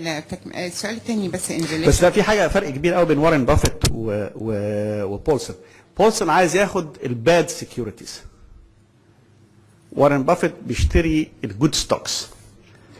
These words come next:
Speaker 2: He believes in General Electric, he believes in Goldman Sachs. Warren Buffett is one of the richest men in the world and he did it basically by, uh, investing for the long term.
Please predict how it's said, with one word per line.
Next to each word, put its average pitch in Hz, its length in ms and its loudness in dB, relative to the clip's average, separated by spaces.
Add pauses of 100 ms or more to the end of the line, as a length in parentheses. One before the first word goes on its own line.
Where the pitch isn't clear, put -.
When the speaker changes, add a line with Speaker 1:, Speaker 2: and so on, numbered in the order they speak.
(220)
Speaker 2:
He 123 100 6
believes 131 680 2
in 113 240 -2
General 139 340 2
Electric, 151 320 -2 (120)
he 120 40 -2
believes 117 520 0
in 107 160 -6
Goldman 123 360 2
Sachs. 143 320 0 (560)
Warren 131 320 4
Buffett 143 280 0
is 107 300 -6
one 131 160 -2
of 123 80 -2 (360)
the 113 120 0
richest - 300 -4
men 127 180 2
in 113 100 4
the 110 100 4
world 160 200 4
and 113 100 2
he 110 180 -2
did 143 100 4
it 131 120 2 (220)
basically 127 460 2
by, 104 260 0
uh, 107 400 2 (720)
investing 123 420 2
for 113 180 -6
the 110 80 -4
long 120 240 -4 (120)
term. 95 140 -8